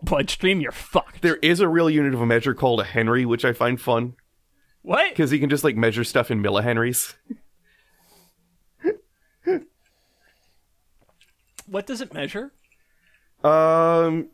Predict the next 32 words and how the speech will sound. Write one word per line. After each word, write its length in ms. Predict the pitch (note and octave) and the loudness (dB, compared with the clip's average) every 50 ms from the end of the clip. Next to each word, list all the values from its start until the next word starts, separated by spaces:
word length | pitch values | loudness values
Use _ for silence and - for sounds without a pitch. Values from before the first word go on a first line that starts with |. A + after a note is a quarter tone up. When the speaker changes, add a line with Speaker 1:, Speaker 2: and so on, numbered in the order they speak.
| B2+ A#2+ | -18 -4
Speaker 2:
gosh, 440 | - C#3 C3 A#2+ A2 G#2+ - - - | -2 0 2 2 0 0 -4 -4 -2
I 80 | A#2+ | 0
wanna 280 | C3+ C3+ C#3+ D3+ D3+ D#3 | 0 2 2 2 2 0
say 480 | D3+ - - D#3 C#3+ C#3 C#3 C#3 C#3+ C#3+ | -2 -4 -2 0 0 2 2 2 0 0
it's, 420 | - B2 C#3 C#3 C3 - - - | 0 0 0 0 -2 -4 -4 -2
uh, 480 | D3 C3 B2+ B2 B2 B2 B2 B2 B2+ - | 2 2 4 4 4 4 4 2 2 2
it's 200 | C3+ C3+ C3+ - | 0 -2 -2 -2
inductant. 480 | D3 C3+ C3+ B2 A#2 - - D#2+ - _ _ _ - | -2 0 2 2 0 0 -4 -10 -10 _ _ _ 0
It 120 | C3+ C#3+ C3 | 0 2 2
measures 300 | C3+ C#3+ C3+ D3+ B2+ B2+ | 2 0 2 0 -2 0
inductance. 640 | A#2+ G#2 B2 G2 - - G2+ G2 - - - - - _ _ _ _ _ _ _ _ _ _ _ _ _ _ _ _ - - | 0 0 0 -2 -2 -4 -10 -10 -10 -14 -18 -20 -20 _ _ _ _ _ _ _ _ _ _ _ _ _ _ _ _ -4 -4
Speaker 1:
Okay. 240 | A3 F#3+ - - - | -4 -4 -6 -10 -2
Speaker 2:
So 100 | - C#3 | -2 -2
if 100 | B2 - | 0 0
you're 140 | C#3 C3+ A#2+ | 0 0 0
doing, 200 | C3+ C3 B2 - | 2 0 0 0
if 160 | B2 B2 - | 0 -2 -2
you're, 100 | C#3 C3+ | 0 0
like, 200 | B2+ B2 A#2 A2 | 2 2 2 0
a 80 | - A2 | 0 0
motor 340 | G#2+ G#2+ G#2+ G#2+ G#2+ G#2 F#2 | 2 2 2 2 2 0 0
engineer, 440 | G2 G#2+ F#2+ F#2+ F#2+ G2+ G2+ G2 F#2+ | -2 -2 -4 -6 -6 -4 -4 -4 -4
you're, 200 | G2 G2 G2+ - - | -4 -6 -6 -8 -8
you're 100 | G#2 G2+ | -8 -6
looking 280 | G2+ G2+ - G#2 G#2 | -6 -8 -6 -6 -6
at 80 | G2 F2+ | -6 -4
a 40 | F#2 | -2
lot 160 | F#2 F#2 F2+ | -2 -2 -4
of, 100 | G2 F#2 | -4 -4
like, 240 | F#2 F2+ F2 _ _ _ _ _ _ _ _ _ _ _ _ _ _ _ _ _ _ _ _ - | -6 -6 -6 _ _ _ _ _ _ _ _ _ _ _ _ _ _ _ _ _ _ _ _ -6
millihenries. 920 | A#2+ G#2+ G#2+ G#2 G2 G2+ F#2+ G2 G#2+ G2 G2 F#2+ G2+ - - - - - - | -4 -2 -2 0 0 -2 -2 -4 -6 -6 -6 -6 -6 -4 -4 -4 -4 -6 -8
<laughs> 60 | - | -12